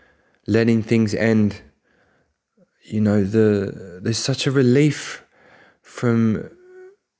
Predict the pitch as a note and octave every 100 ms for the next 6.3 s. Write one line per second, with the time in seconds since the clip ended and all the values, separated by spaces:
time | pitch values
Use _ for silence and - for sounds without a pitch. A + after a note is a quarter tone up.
0 | _ _ - G#2+ B2+ C3 - B2+ A#2 -
1 | A2 - B2 B2 G2 F#2 G#2 G2 F#2+ A2
2 | A2+ A2 - G2+ G2 G2 _ _ _ _
3 | _ - _ _ _ _ _ _ _ _
4 | - C#3+ C#3+ D#3 C#3+ C3+ C#3+ A#2 F#2 -
5 | G#2+ A#2 B2+ A#2+ - B2 A#2+ F#2+ - A#2
6 | A2 G2